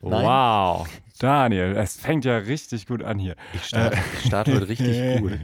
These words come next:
Speaker 2: Nee, aber das war, also das, ich hab mir das Video dazu angeschaut und das ist richtig unangenehm.
Speaker 1: Mhm.
Speaker 2: Und ich weiß auch noch bei der Oscarverleihung, äh, jetzt im Februar, war es mir auch richtig unangenehm.
Speaker 1: Ja.
Speaker 2: Weil ich mir gedacht hab, das kann jetzt nicht sein, das kann nicht sein. Also mir ist richtig,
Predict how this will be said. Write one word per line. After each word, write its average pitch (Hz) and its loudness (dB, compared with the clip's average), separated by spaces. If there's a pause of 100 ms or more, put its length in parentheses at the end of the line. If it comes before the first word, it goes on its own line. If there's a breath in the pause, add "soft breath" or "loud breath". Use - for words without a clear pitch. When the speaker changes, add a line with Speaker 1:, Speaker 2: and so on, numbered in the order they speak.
(640 loud breath)
Speaker 2:
Nee, 131 4
aber 120 4
das 120 2
war, 113 2
also 110 0
das, 110 0
ich - -10
hab 117 -2
mir 117 -2
das 110 -4
Video 120 -2
dazu 107 -2
angeschaut 104 -4
und 98 -4
das 92 -14
ist - -16
richtig - -12
unangenehm. 110 -4 (100)
Speaker 1:
Mhm. 87 -4
Speaker 2:
Und 101 -4
ich 101 -8
weiß 104 -6
auch 101 -8
noch 104 -6
bei 107 -8
der 101 -4
Oscarverleihung, 98 -6
äh, 90 -10 (140)
jetzt 104 -6
im 107 -4
Februar, 101 -6 (360 loud breath)
war 101 -4
es - -10
mir 101 -6
auch - -12
richtig - -6
unangenehm. 92 -12 (100)
Speaker 1:
Ja. 85 -6 (180 loud breath)
Speaker 2:
Weil 113 -2
ich 92 0
mir 113 0
gedacht 104 -4
hab, 104 -8
das - -10
kann 175 -2
jetzt 131 -2
nicht 113 -4
sein, 101 -6
das - -14
kann 143 -6
nicht 156 -2
sein. 120 0
Also 107 -2
mir 113 2
ist - -10
richtig, 135 -6